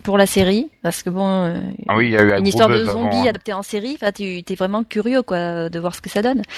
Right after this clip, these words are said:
Speaker 1: Et à mon avis, pour le prochain épisode, va y avoir quand même, euh, une audience, euh,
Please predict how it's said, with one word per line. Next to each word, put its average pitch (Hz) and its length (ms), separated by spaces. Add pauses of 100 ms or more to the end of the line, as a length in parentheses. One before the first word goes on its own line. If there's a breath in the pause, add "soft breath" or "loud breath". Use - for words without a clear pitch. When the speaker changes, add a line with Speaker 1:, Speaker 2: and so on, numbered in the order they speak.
(340 loud breath)
Speaker 1:
Et 185 160
à 180 60
mon 180 120
avis, 196 200
pour 208 160
le 185 60
prochain 190 300
épisode, 190 400
va - 80
y 180 60
avoir 180 220
quand 185 120
même, 202 220
euh, 170 180
une 170 140
audience, 202 460
euh, 170 260